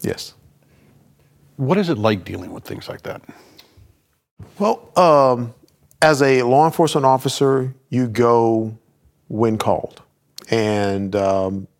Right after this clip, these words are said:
Speaker 1: you, when the bullets are flying, you go the, you go the direction of where the bullets are flying to, and you're go-, you're going there to prevent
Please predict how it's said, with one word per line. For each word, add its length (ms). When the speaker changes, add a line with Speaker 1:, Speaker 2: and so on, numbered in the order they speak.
Speaker 1:
you, 800
when 160
the 80
bullets 340
are 60
flying, 400
you 100
go 400
the, 420
you 160
go 180
the 120
direction 420
of 160
where 240
the 80
bullets 380
are 60
flying 400
to, 200
and 200
you're 240
go-, 200
you're 180
going 340
there 260
to 300
prevent 480